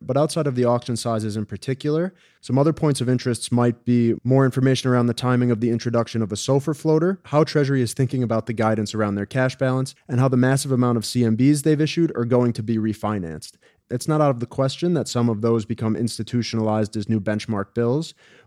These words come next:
but in the very front end, I definitely wouldn't be surprised to see that as a topic that gets brought up.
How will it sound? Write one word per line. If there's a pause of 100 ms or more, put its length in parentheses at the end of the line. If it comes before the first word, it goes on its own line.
but
in
the
very
front
end,
I
definitely
wouldn't
be
surprised
to
see
that
as
a
topic
that
gets
brought
up.